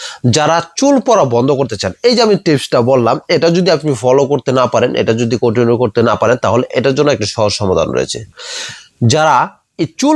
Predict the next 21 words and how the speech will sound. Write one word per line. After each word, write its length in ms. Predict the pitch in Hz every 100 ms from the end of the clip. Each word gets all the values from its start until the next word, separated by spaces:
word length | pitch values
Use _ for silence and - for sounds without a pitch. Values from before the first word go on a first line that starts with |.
| 302
পড়া 160 | 262 185
বন্ধ 140 | 151 139 123
করতে 180 | 107 98
চান, 120 | 73 57 - _ _ _ _ -
সম্পূর্ণভাবে 840 | - - 294 302 269 190 139 127 117
চুল 140 | 180 147
লম্বা 260 | 135 160 156 156
করতে 200 | 147 135 139
চান, 140 | 127 127 -
কালো 220 | 151 180 -
করতে 240 | 143 131 -
চান, 160 | 135 127 - 143
একদম 380 | 151 120 143 156 131 - - 143
মসৃণ 420 | 151 - 147 160 151 165
করতে 240 | 127 143 127
চান, 140 | 147 196 - - -
তাদের 260 | 156 185 240 208
জন্য 140 | 180 123
আমার 140 | 127 -
তৈরি 180 | 165 160
করা 120 | 147